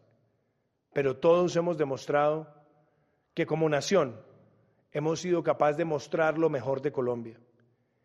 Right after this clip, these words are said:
que son muchas más las cosas que nas-, las que nos unen que las que nos dividen,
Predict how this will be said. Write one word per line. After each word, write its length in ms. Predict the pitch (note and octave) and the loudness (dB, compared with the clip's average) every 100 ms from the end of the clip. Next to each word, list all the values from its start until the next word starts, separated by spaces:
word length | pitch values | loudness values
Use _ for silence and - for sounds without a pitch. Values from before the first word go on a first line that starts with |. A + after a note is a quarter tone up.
| _ _ | _ _
que 120 | D3 | -4
son 200 | C3+ E3 | 0 2
muchas 340 | F#3 G3 F#3+ F#3 | 4 2 2 2
más 180 | F#3 | 2
las 180 | F#3 F3+ | 4 2
cosas 300 | G3 F3 F#3 | 0 -2 -2
que 120 | - | -2
nas-, 340 | C#3+ C3 - E3+ | -2 -4 -6 -8
las 220 | D#3 C#3 - | -4 -4 -2
que 80 | |
nos 180 | D3+ C3 | -6 -2
unen 260 | G3 F#3+ F#3 | 0 0 -2
que 100 | E3+ | -2
las 140 | C#3 | -2
que 80 | D#3 | -4
nos 160 | C3+ A2+ | -8 -6
dividen, 420 | A#2 B2+ A#2 | -6 -6 -6